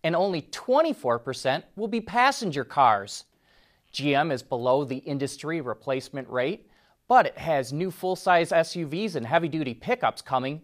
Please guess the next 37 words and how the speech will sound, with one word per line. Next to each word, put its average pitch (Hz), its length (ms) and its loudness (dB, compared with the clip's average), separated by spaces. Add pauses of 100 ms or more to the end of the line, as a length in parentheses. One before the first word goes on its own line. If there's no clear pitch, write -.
(140)
that 185 300 2
will 151 220 -2
raise 139 300 0
profits. - 760 0 (580)
Ford 156 280 6
has 151 220 2
the - 80 -4
highest 156 480 0
replacement 139 600 -4
rate, 127 380 -2 (260)
and 165 160 -2
ninety-six 202 560 -2
percent 196 400 -2
of 135 80 -2
its - 180 -4
new 156 160 -4
lineup 151 500 2 (180)
will 160 100 -4
be 185 100 -2
trucks 247 440 0
and 139 180 -4
C 156 200 -6
U 151 100 -4
Vs. 156 580 -4 (500)
S 147 240 4
C 127 200 -2
A's 143 260 0
replacement 135 600 -6
rate 139 240 0
is 135 100 -4
below 135 420 2
the 120 200 -4
industry 117 440 -6
average. 120 460 -2 (380)
Amongst 170 400 2
the 135 80 -2
Japanese, 135 800 0